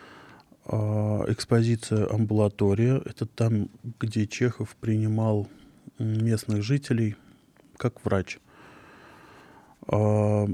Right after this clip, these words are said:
ну и, конечно, замечательный сад, парк, пруд, аллея любви, там Левитановская горка. И в самом Мелехово есть еще деревянное здание школы, которое построил,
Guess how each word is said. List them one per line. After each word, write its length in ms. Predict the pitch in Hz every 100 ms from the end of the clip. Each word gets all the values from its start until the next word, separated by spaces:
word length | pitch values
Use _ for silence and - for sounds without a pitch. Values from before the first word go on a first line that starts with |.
| -
ну 240 | 120 147
и, 40 |
конечно, 440 | 127 113 123 117 107
замечательный 600 | 104 107 - 120 107 101
сад, 380 | - 139 147 -
парк, 600 | - 113 127 - - -
пруд, 480 | - 110 117 127 - -
аллея 300 | 110 110 110
любви, 580 | 104 101 101 120 143 131 - -
там 140 | 101
Левитановская 720 | 101 101 104 113 101 - - 95
горка. 560 | 107 139 143 - 117 - - - - - - - - - - -
И 400 | 110 123 135 135 -
в 60 |
самом 380 | - 120 123 117
Мелехово 500 | 117 175 156 - 110
есть 260 | 104 135 -
еще 440 | - 120 123 - _ _ _ _ -
деревянное 720 | 107 113 110 123 123 110 104
здание 380 | 101 123 139 113
школы, 440 | - - 107 101
которое 360 | - 90 131 120
построил, 600 | - 101 - 120 117 110